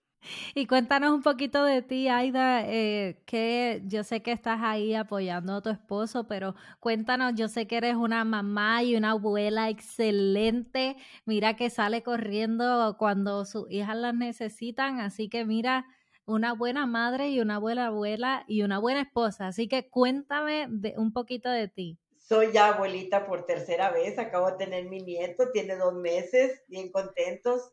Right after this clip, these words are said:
Speaker 2: este, pues, con mi esposo en caminar toda una vida, desde que teníamos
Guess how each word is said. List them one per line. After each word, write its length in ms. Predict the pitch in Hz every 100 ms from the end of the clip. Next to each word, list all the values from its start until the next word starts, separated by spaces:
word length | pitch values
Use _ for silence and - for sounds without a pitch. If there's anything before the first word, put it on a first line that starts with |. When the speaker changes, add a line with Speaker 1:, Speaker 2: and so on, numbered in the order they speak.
| -
Speaker 2:
este, 1000 | 170 170 - _ 175 165 160 151 139 - _ _ _ _ _
pues, 400 | 175 165 156 - -
con 180 | 180
mi 80 | 180
esposo 400 | 175 - 196 208
en 160 | 220 220
caminar 540 | 214 202 190 185 190
toda 260 | 214 196 190
una 220 | 190 185
vida, 520 | 175 185 196 202 196 -
desde 320 | 175 175 175
que 100 | 175
teníamos 840 | 175 170 180 190 196 196 - -